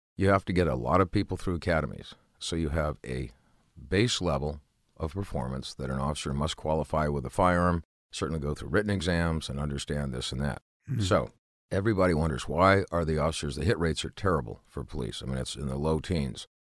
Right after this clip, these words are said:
Speaker 1: the actual numbers of hits. Far more misses in the field in actual field documented shootings than there are strikes on suspects.
Speaker 2: Mm.
Speaker 1: We have sometimes excessive amount of rounds going downrange,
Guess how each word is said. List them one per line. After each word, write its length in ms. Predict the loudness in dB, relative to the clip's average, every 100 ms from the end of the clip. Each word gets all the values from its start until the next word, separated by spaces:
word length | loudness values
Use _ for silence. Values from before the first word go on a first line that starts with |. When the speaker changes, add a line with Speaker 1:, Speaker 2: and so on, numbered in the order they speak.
| -2
Speaker 1:
the 100 | -2
actual 240 | 0 -2
numbers 380 | 0 -2 -2 -6
of 100 | 0
hits. 340 | -2 -2 -12 _ _ _ _ _
Far 320 | -6 6 8 8
more 180 | 6
misses 480 | 4 0 -2 -4 -6 -4
in 140 | -2
the 80 | -2
field 340 | 0 -2 0
in 60 | -2
actual 440 | -2 -2 -4 -6 -8
field 260 | -4 -4 -2
documented 520 | -2 -2 -4 -4 -4
shootings 400 | 0 0 0 -4
than 160 | -4 -4
there 140 | -4
are 200 | -4 -8 -10
strikes 420 | -6 0 0 0
on 140 | -6 -2
suspects. 540 | 0 0 -2 -8 -10 -12 -2
Speaker 2:
Mm. 200 | -2 -2 -8 _ _
Speaker 1:
We 140 | -2 2
have 240 | 2 2
sometimes 480 | 0 -2 -2 -2 -4
excessive 460 | -4 -2 -2 -2 -4
amount 260 | -2 -2
of 100 | 0
rounds 300 | 4 4 2
going 240 | 0 -2 -2
downrange, 480 | -4 -2 -2 -4